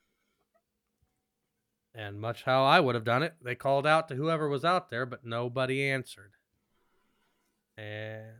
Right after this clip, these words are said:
the force fell silent again for quite some time. But they said it was disturbingly quiet. No crickets,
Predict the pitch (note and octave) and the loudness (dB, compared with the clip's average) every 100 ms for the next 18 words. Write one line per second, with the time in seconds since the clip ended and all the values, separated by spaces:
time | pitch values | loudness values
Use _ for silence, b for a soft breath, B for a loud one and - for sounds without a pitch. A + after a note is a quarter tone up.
0 | B2 B2 - A#2+ A#2+ - B2+ A#2+ _ _ | -16 -14 -12 -12 -12 -10 -10 -10 _ _
1 | _ - E3+ C#3 C3 _ C3+ D#3 B2 B2+ | _ 0 2 2 -2 _ -2 0 0 -4
2 | - _ _ _ B2 - B2+ - A#2+ A#2 | -10 _ _ _ -14 -4 -4 -4 -6 -4
3 | G#2+ G2 - - - - _ _ _ _ | -4 -4 -10 -12 -20 -20 _ _ _ _
4 | _ _ _ _ _ _ _ _ _ _ | _ _ _ _ _ _ _ _ _ _
5 | _ _ _ _ G3 F#3+ D3+ _ _ - | _ _ _ _ 4 4 2 _ _ -6
6 | C#3+ - D#3+ C#3+ B2+ A2+ A#2+ - C#3 B2 | -4 -2 -2 0 -4 -8 -8 -4 -2 -4
7 | A2 G#2 G#2 G2 F#2+ _ _ _ _ _ | -6 -8 -6 -6 -8 _ _ _ _ _
8 | _ _ _ _ _ _ _ _ _ _ | _ _ _ _ _ _ _ _ _ _
9 | _ A#2+ G#2+ - F#3+ F3+ E3 E3+ E3 - | _ -12 -6 2 2 4 2 2 0 -16